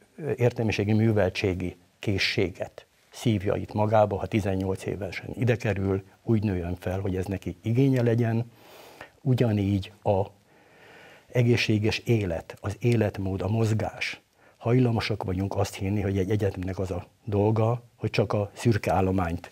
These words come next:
növeljük, és ilyen nagy szögletes kockafejű emberek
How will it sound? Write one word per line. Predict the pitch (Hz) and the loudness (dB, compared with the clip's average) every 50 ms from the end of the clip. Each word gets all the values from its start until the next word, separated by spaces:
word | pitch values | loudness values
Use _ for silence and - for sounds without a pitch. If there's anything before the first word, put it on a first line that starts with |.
| _ _ | _ _
növeljük, | - 107 104 92 104 92 87 90 95 92 - - | -2 0 0 2 2 2 2 0 -2 -2 -4 -4
és | 95 - - | -4 -2 -2
ilyen | 110 95 90 | -2 -2 -2
nagy | 98 104 101 98 98 - - - - - - - | 0 0 0 -2 -2 -4 -10 -20 -20 -20 -20 -18
szögletes | - - 117 104 101 95 92 - 90 - - | -10 -6 -6 -4 -4 -4 -4 -4 -6 -6 -6
kockafejű | - 104 - - 107 - - 98 95 | -6 -6 -6 -6 -6 -4 -2 -2 0
emberek | 90 101 101 95 92 90 90 - | 0 0 -2 -2 -2 -4 -6 -8